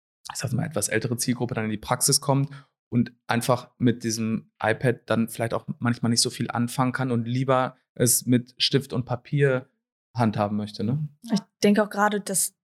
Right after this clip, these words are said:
Speaker 2: die telefonische Terminannahme, die lässt sich auch nicht so ersetzen. Ich denke, da kann viel auch nochmal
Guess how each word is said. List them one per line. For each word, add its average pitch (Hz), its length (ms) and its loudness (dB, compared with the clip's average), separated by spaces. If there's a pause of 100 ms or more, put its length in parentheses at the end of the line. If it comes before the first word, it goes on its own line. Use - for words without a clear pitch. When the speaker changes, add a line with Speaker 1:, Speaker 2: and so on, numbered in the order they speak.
(100)
Speaker 2:
die 190 160 0
telefonische 262 640 4
Terminannahme, 208 640 2
die 190 240 -4
lässt 196 340 -2
sich - 180 -6
auch 180 120 -8
nicht 196 240 2
so 190 360 -6
ersetzen. 196 720 -2
Ich - 180 -14
denke, 202 200 0
da 190 80 -4
kann 202 220 -4
viel 214 240 2
auch - 100 0
nochmal 202 340 0